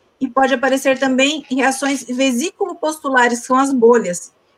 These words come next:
e também supuração, que são os pus. Quanto mais tempo ali, mais feio, né? E as infecções secundárias que nós acabamos de falar.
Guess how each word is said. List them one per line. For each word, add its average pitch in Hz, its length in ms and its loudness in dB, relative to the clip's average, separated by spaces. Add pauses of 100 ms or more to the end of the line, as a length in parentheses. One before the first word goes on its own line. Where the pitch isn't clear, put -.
(140)
e 359 220 -6 (220)
também 269 260 2
supuração, 277 600 -2
que 240 60 -12
são 262 140 -4
os 285 140 -8
pus. - 400 -12 (320)
Quanto 240 260 0
mais 285 520 -2 (140)
tempo 269 500 0
ali, 214 200 0
mais 233 340 0
feio, 208 280 2
né? 247 220 -4
E 285 100 -2
as 302 140 2
infecções 302 480 -6
secundárias 254 560 -2
que 262 100 -8
nós 262 160 -4
acabamos 254 420 -2
de 269 80 -6
falar. - 380 -6